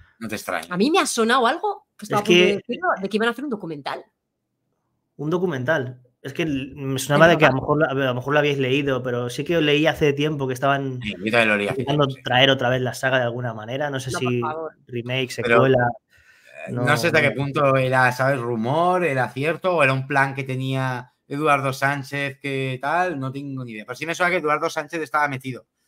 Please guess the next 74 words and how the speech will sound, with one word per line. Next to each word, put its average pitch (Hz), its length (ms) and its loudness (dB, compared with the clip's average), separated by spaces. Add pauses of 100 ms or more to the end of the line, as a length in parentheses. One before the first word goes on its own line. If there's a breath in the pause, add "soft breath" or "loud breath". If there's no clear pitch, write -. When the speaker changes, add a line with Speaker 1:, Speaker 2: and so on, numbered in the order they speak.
(160)
Speaker 1:
en 143 140 -6
esa 127 240 -6
nueva 120 380 -2
Bruja 113 280 -10
de 107 100 -6
Blair, 104 220 -8
¿eh? 120 140 -20 (420)
O - 20 -20
sea, 117 180 -6
sí 139 100 -4
que 147 80 -2
me 135 80 -2
suena 123 200 -6
esa 104 100 -12
historia, 95 360 -14
sí. 87 180 -20 (300)
Speaker 3:
Sí, 165 220 2
sí, - 20 -2
Speaker 1:
Sí 156 160 -2
que 123 60 -2
Speaker 3:
sí, 110 80 -4
Speaker 1:
me 147 80 -2
Speaker 3:
sí, - 140 -10
Speaker 1:
suena. 135 160 -2
Speaker 3:
es 127 80 -8
verdad. 120 280 -6
Además 131 260 0
leí 151 340 2
que 147 100 -2
era 151 140 4
Eduardo, 139 380 2
Eduardo 127 260 -2
Sánchez, 127 240 -8
sí. - 100 -14
Speaker 1:
Sí, 143 160 -4
sí, 139 140 -6
por 127 160 -2
eso, 131 160 -4
por 120 100 -2
eso 127 120 -4
me 120 100 -6
suena 117 160 -6
a - 20 -6
mí 107 80 -8
también. 101 320 -10 (160)
Sí, - 160 -14
sí, 98 160 -16
sí, 85 180 -20
sí. - 180 -20 (260)
Speaker 2:
Pues 202 120 -2
a 180 60 -4
ver, 175 140 -6
a 185 40 -2
ver, 214 140 -6
igual 165 240 -10
en 165 160 -8
unos 165 320 -10
años 165 240 -8
o - 20 -10
el 170 60 -6
año 170 160 -6
que 180 80 -8
viene, 180 260 -4
para 165 160 -2
Halloween, 185 440 -6
<laughs> 220 180 -6
nos 247 160 -6
encontramos 214 400 -2
Speaker 1:
No 214 40 2
lo 214 40 4
Speaker 2:
una 202 100 4
Speaker 1:
sé. 196 60 0
Speaker 2:
nueva 196 240 0
de, 180 380 -6